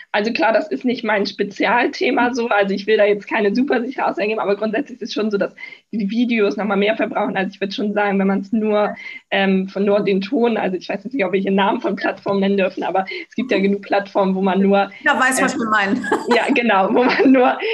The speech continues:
Speaker 1: den Ton hört. Das, ähm, sollte deutlich klimafreundlicher schon mal oder weniger C O zwei verbrauchen, als, ähm, wenn man das Video dazu laufen lässt. Zumal man sich das Video auch häufig auch gar nicht anguckt. Also es ist wirklich teilweise überflüssig, dass es läuft. Also ich mach's genauso, ich will mich da nicht ausnehmen, aber,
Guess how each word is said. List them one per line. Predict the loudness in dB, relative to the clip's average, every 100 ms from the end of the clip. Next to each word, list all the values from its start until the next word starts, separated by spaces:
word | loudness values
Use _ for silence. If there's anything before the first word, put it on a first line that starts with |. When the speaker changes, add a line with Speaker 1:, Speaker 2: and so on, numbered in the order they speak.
| -2
Speaker 1:
den | -2 -2
Ton | 0 2 4
hört. | 4 2 -2 -8 -4
Das, | -4 0
ähm, | 2 4 4
sollte | 4 2 2
deutlich | 0 0 2 0 -2 -8 -10
klimafreundlicher | -4 0 0 -2 -6 -6 -8 -10
schon | -8
mal | -8 -8 0
oder | 0 0 -4 -18 _
weniger | -2 4 4 4 0
C | 0 0
O | 0
zwei | 0 0
verbrauchen, | 0 -2 0 -2 -2 -6 -8
als, | -8 -8 -10 -6
ähm, | -4 -4 -4 -8 -20 _ _ _
wenn | -4 -2 -2
man | -2 -2
das | -6 -8
Video | -4 -4
dazu | -4 -8 -6
laufen | -4 -4 -4
lässt. | -8 -4
Zumal | 0 2 4 2 -2 -6
man | -2 0
sich | 0
das | 0
Video | 0 2 2
auch | 2
häufig | 0 -2 -4 -6
auch |
gar | -2 -2
nicht | -2 -2
anguckt. | -4 -4 -10 -6
Also | -4 -4
es | -6
ist | -2
wirklich | -2 -2 -6
teilweise | -6 -4 -2 -4 -4
überflüssig, | -6 -8 -10 -14 -14 -14
dass | -14 -14
es | -18
läuft. | -12 -10 -6 -2
Also | 0
ich | 0
mach's | -2 -4 -4
genauso, | -2 0 0 -2
ich | -4
will | -4
mich | -4
da | -4
nicht | -4 -2
ausnehmen, | -4 -4 -6 -4
aber, | -2 -4